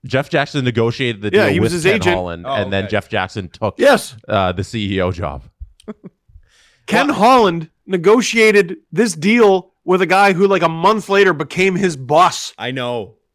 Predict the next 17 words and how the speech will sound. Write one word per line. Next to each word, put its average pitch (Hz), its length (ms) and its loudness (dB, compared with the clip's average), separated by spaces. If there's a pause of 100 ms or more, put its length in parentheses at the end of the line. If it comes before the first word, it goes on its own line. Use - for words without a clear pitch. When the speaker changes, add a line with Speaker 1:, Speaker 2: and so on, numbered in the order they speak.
(300)
Speaker 3:
It's - 100 -20
crazy. 208 500 -6 (140)
Speaker 1:
Yep. 78 220 -14 (180)
Speaker 2:
And 156 120 -2
Speaker 3:
Crazy. 175 120 2
Speaker 2:
now 190 60 4
it's 196 120 0
on 196 140 4
the 185 80 0
books 180 260 0
for 175 220 -6
three 185 380 0
and 190 80 2
a 170 40 2
half 170 300 0
or 202 60 2
whatever. 226 400 2